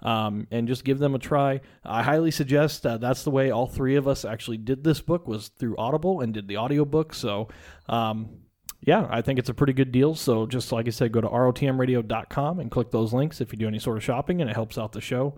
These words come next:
Uh, we appreciate it. Gentlemen, uh, so how was everybody's week?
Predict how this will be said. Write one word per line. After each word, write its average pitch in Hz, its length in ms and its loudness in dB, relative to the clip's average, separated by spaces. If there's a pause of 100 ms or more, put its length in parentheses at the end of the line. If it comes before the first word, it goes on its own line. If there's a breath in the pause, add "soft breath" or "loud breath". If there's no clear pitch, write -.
(440 loud breath)
Uh, 127 220 0
we 160 100 2
appreciate 175 520 -2
it. - 260 -14 (1120)
Gentlemen, 165 440 4 (420 soft breath)
uh, 135 300 6
so 143 220 0
how 160 160 2
was 208 140 4
everybody's 170 400 2
week? 139 360 -2